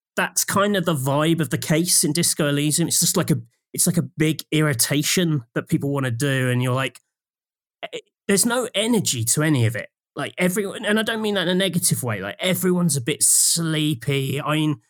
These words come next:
obviously it's the contrivance of a video game that everyone's doing the same thing every day. But the fact that, like,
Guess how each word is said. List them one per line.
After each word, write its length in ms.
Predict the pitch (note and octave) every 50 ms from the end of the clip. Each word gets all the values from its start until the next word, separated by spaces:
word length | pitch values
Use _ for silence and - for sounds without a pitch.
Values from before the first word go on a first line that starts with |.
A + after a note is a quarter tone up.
| _ _ _ -
obviously 600 | G3 F#3 - C#4 - - - D#3+ C#3 B2 B2 B2
it's 420 | - C#3 C#3+ - - - - -
the 340 | - D3 C3+ B2+ A#2+ A2+ A#2 -
contrivance 640 | - B2+ - - F#3 D#3+ C#3+ B2 B2+ A#2 - -
of 60 | C3+ B2
a 60 | A#2
video 320 | C#3 D#3 - C3+ A#2+ A2+
game 240 | A2+ A#2 A2+ A#2 A2
that 100 | A#2+ -
everyone's 400 | C#3 A#2+ A#2 A#2+ A#2 A2+ A2+ A#2
doing 220 | - C3+ A#2+ A2+
the 60 | A2+ A2
same 260 | - - C3 A2+ A2+
thing 300 | A#2 - E3 C3+ A#2+ A#2+
every 220 | A2+ A2+ A#2 A2+ A2
day. 300 | - G#2+ G2 G2 G2 - _ _ _ _ -
But 80 | - -
the 60 | -
fact 300 | E3+ - A3+ F3 - - -
that, 140 | D3+ - B2
like, 260 | C3 A#2+ - -